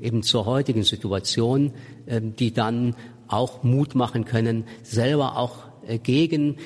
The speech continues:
Sie haben eben vom Mainstream gesprochen, auch gegen Festlegungen noch einmal, ähm, vorzugehen, auch nach, noch mal zu fragen, wo sind wir heute in der Situation, Gesprächsfähigkeit zu zeigen.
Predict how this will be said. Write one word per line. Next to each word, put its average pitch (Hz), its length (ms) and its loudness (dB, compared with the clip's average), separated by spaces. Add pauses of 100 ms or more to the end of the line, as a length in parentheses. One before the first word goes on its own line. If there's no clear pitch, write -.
Sie 117 180 0
haben 113 180 0
eben 117 160 2
vom 104 220 0
Mainstream 127 640 0
gesprochen, 113 520 -4
auch - 300 -6
gegen 131 440 2 (200)
Festlegungen 120 1200 0 (260)
noch 120 200 0
einmal, 107 680 0
ähm, 95 280 -4
vorzugehen, 147 720 0
auch - 180 -6
nach, 127 200 2
noch 151 120 2
mal 131 180 0
zu - 140 -2
fragen, 113 360 -2
wo 147 140 2
sind 131 400 0
wir 127 320 2
heute 123 480 0 (380)
in 120 100 0
der 107 120 2
Situation, 117 680 0
Gesprächsfähigkeit 113 1200 0
zu 147 120 0
zeigen. 92 540 -4